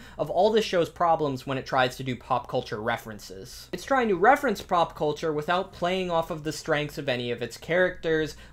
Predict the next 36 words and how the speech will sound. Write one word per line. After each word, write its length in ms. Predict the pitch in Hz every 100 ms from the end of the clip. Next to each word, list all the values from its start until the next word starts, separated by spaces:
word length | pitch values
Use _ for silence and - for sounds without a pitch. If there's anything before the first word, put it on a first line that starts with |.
| -
while 260 | 151 160
also 520 | 156 143 196 190 208
not 320 | 175 165 160 175
even 280 | 175 180 151
really 320 | 139 170 175
trying 420 | 175 160 170 170
to 120 | 160
make 340 | 156 147 143 -
jokes. 640 | - 131 151 175 - - -
Like, 260 | 156 156 151
this 240 | 160 214
scene 440 | - 202 277 262 180
doesn't 360 | 160 175 185
have 260 | 156 170 156
any 240 | 156 151
jokes. 640 | 135 139 127 - - - - -
The 120 | - 175
show 320 | - 226 254
is 140 | 220
hoping 520 | 190 185 196 214 165
maybe 520 | 147 185 208 185 196 170
that 340 | 147 147 -
by 300 | 147 139 135 -
seeing 440 | - - 214 220 202
this 140 | 185
pop 260 | 190 190 185
culture 340 | 190 185 165
reference, 460 | 151 160 - 185 160
we'll 100 | 165
think, 240 | 208 214 -
<laughs> 40 |
Oh, 320 | 359 554 539
I've 60 | 508
seen 380 | - 480 480 453
that 480 | 440 440 427 453 440
movie! 240 | 330 320